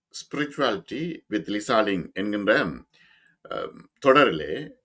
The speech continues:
சிறைக்கு பின்னால் உள்ள பலரை நம்பிக்கை ஏன் இணைக்கிறது என்பதை ஆராய்கிறது. ஏன் இஸ்லாத்தின் பக்கம் மக்கள் அதிகமாக போகின்றார்கள், ஜெயிலுக்குள்ள இருந்து ஏன் போகின்றார்கள் என்ற விஷயத்தை இந்த தொடர்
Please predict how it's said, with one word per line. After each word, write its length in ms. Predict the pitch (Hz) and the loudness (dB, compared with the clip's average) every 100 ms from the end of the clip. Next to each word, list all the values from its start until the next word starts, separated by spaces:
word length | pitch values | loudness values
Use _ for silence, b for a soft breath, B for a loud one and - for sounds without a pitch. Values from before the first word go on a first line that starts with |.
| _ _ _ _ _ _ _ | _ _ _ _ _ _ _
சிறைக்கு 400 | - 196 226 226 | 0 8 8 8
பின்னால் 300 | 180 147 131 | 0 2 2
உள்ள 220 | 113 98 | 0 -2
பலரை 560 | 95 104 101 90 87 - | -2 -2 0 -2 -4 -12
நம்பிக்கை 760 | 92 110 135 127 90 95 117 - _ _ _ | -2 0 0 -2 -4 -6 -6 -14 _ _ _
ஏன் 260 | 110 120 | 0 2
இணைக்கிறது 760 | 98 98 104 - 80 92 78 - | 0 -2 -4 -4 -2 -2 -4 -6
என்பதை 360 | 95 101 90 98 | -6 -4 2 4
ஆராய்கிறது. 600 | 92 85 76 - - - | 4 0 -4 -10 -18 -4
ஏன் 380 | 113 135 139 117 | 6 6 6 -2
இஸ்லாத்தின் 480 | - - 98 98 87 | -10 -2 -2 -2 -6
பக்கம் 280 | 80 92 | -8 -6
மக்கள் 440 | 85 82 85 78 - _ _ | -8 -4 -4 -4 -10 _ _
அதிகமாக 580 | - 101 101 85 76 80 | -6 -6 -4 -4 -4 -6
போகின்றார்கள், 540 | 107 101 90 76 - 73 | -6 -4 -4 -6 -8 -6
ஜெயிலுக்குள்ள 500 | 82 135 151 151 113 | 2 4 4 2 0
இருந்து 340 | 95 87 92 92 | 0 -2 -4 -4
ஏன் 200 | 82 82 | -4 -8
போகின்றார்கள் 560 | 82 82 78 71 82 78 _ b b b b b b | -10 -6 -6 -4 -6 -6 _ b b b b b b
என்ற 540 | - 131 120 104 69 - _ | 2 4 6 4 2 -8 _
விஷயத்தை 800 | 90 95 - 80 - 123 107 69 _ _ _ _ | -12 -10 -6 -6 -4 -4 -4 -10 _ _ _ _
இந்த 240 | 110 107 | -2 2
தொடர் 540 | 101 113 113 107 73 | 2 2 2 2 0